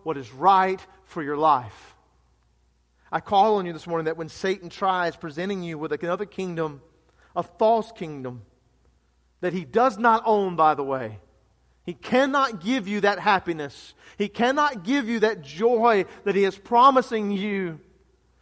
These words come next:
So go to the Scriptures and pray. Go to the Scriptures and pray that God, through the work of the Holy Spirit, will empower you and strengthen you and protect you from embracing and falling into sin.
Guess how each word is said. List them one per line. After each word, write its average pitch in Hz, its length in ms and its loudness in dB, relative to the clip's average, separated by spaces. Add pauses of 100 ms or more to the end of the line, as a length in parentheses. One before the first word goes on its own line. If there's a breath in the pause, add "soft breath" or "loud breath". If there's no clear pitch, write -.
(120)
So 240 180 2
go 269 640 4 (140 loud breath)
to 240 140 -2
the 196 80 -4
Scriptures 247 720 -2 (200 loud breath)
and 196 240 0
pray. 240 600 4 (720 soft breath)
Go 226 260 6
to 269 120 -4
the 254 120 -6
Scriptures 226 540 -2
and 208 240 -2
pray 269 540 4 (220 loud breath)
that 220 280 2
God, 226 540 6 (180 loud breath)
through 233 140 -2
the 214 60 -2
work 254 440 4
of 262 100 2
the 233 80 6
Holy 247 240 6
Spirit, 247 500 4
will 208 240 6
empower 247 600 6
you 202 260 -2
and 208 200 -4
strengthen 269 580 -4
you 214 160 0 (180 loud breath)
and 226 200 4
protect 240 560 4
you 226 160 -2 (160 loud breath)
from 233 160 2
embracing 226 720 4
and 202 160 -4
falling 254 460 6
into 226 320 0
sin. 165 600 -2